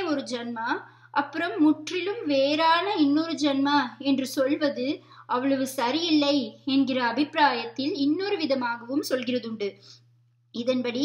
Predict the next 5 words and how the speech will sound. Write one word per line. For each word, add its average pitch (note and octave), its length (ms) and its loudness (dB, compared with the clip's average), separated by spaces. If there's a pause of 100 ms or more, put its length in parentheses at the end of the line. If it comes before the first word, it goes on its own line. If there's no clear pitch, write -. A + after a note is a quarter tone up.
இப்போது D4 540 -2
ஒருத்தன் D#4 420 0
எடுத்திருக்கிற C#4+ 640 0
ஜன்மாவிலே B3+ 720 2 (440)
அவன் C4 360 2